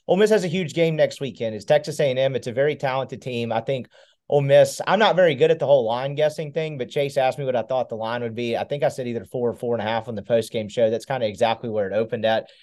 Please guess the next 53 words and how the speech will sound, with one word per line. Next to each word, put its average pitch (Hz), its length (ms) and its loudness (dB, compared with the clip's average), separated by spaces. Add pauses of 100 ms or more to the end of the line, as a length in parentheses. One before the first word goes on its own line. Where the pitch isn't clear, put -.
(200)
That 269 240 6
feels 240 240 4
pretty 196 260 -2
fair. 202 440 0 (340)
And 160 140 -2
to 180 60 -2
me, 208 140 4
it's 233 120 4
one 214 120 2
of 196 60 -2
those 175 340 4
is, 120 280 -8 (300)
you 156 80 0
know, 143 40 2
they 143 80 6
got 175 200 8
a - 20 0
very 190 240 2
good 170 160 0
defensive 143 380 -6
front. 131 280 0
We 127 80 -6
talked 147 240 4
about 143 240 2
Dart's 131 300 4
lack 127 240 0
of 131 80 -4
mobility 120 800 -2
and, 110 320 -6
and, 107 360 -12 (240)
you 78 160 -16
know, 123 140 0
him 135 200 0
not 123 220 -2
moving 123 300 -4
around 113 320 0
as 107 120 -4
well 117 140 4
as 107 80 2
he 107 120 -8
did, 107 420 -2
you 120 80 -10
know, 110 80 -2
at 101 80 -6
the 107 60 -12
beginning 110 400 -6
and 101 80 -6
the 101 40 -6
middle 104 220 -4
portion 110 380 -6
of 98 100 -10
the 92 80 -14
season. 110 560 -8